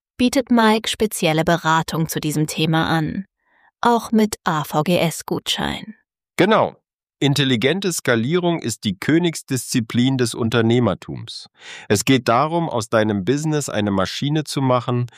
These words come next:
Speaker 2: die auch ohne dich läuft und wächst.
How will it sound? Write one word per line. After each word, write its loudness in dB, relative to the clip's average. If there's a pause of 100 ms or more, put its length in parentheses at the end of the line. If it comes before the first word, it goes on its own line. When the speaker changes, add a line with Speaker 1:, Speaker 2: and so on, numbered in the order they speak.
(320)
Speaker 2:
die 2
auch 0
ohne 4
dich -4
läuft 0 (100)
und -2
wächst. -6